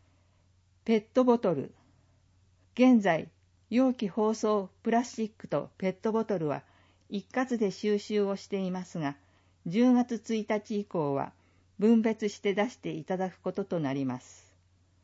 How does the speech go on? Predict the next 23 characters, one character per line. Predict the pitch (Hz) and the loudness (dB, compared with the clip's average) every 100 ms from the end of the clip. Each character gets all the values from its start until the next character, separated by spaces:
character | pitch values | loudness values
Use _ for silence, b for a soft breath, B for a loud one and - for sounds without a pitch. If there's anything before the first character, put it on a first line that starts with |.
| _ | _
四 | 196 247 262 | 2 4 4
週 | - 226 233 | 2 0 2
に | 220 214 - | 2 0 -6
三 | - 196 196 | -8 -4 -4
回、 | 180 - 147 - _ _ _ _ _ _ _ _ | -4 -2 -2 -4 _ _ _ _ _ _ _ _
各 | - 202 - | -4 -4 -4
週 | - 220 214 - _ - | -4 2 2 0 _ -10
一 | 175 _ | -10 _
回。 | - 180 127 - _ _ _ _ _ _ _ _ _ _ _ _ _ _ _ - | -4 -2 -2 -8 _ _ _ _ _ _ _ _ _ _ _ _ _ _ _ -6
カ | 208 | -2
バ | 214 226 | 2 2
ン、 | 202 240 _ _ - | 0 -6 _ _ -6
ベ | 185 202 | 0 0
ル | 208 | 0
ト、 | - 170 - _ _ _ _ _ | -2 -6 -8 _ _ _ _ _
週 | - 254 240 185 | -6 0 2 2
一 | 156 - - | -4 -10 -6
回、 | 180 143 - _ _ _ _ _ _ _ _ _ | -4 -4 -8 _ _ _ _ _ _ _ _ _
月 | - - 208 - _ _ _ _ - | -20 -10 -10 -10 _ _ _ _ -4
三 | 254 254 | 0 2
回 | 247 240 214 | 2 -2 -2
か | 147 | -2
ら | 147 | -2